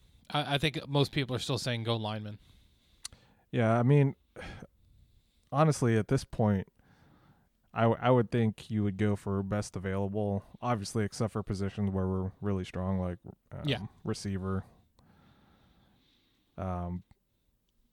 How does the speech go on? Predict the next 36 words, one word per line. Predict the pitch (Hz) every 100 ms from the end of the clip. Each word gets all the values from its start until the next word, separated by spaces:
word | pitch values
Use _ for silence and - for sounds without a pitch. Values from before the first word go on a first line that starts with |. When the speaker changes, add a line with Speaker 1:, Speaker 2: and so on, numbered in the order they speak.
| _ _ _ _ _
Speaker 2:
but | - 123 117 - - - -
I, | 113 -
I | 113
think | - 170
they | 120
are | 107 104
gonna | 101
go | 95 95
lineman | 92 90 90 180
here. | 208 185 196 - _ _ _ _ _ _ _ _ _ _ _ _ _ _ _ _
Speaker 1:
Yeah, | 143 131
I | 135
would, | 160 175 160
it | 180
wouldn't | 220 220 175
surprise | 151 - 151 151
me | 147
if | 147
they | 127
didn't, | 113 127 131 143 -
but | 120
I, | 123 131 - -
the | 151
expectation | 151 - 147 139 131 -
is | 120
they | 113 113
go | 117
lineman. | 110 110 113 107 - _ - - _ _ _ _ -
Um, | 127 120 104 101 110 - _ -
I | 151
think | 170
the | 139
other | 135 156
position | 147 131 123 123 131
I | 123
kinda | - 123 117 107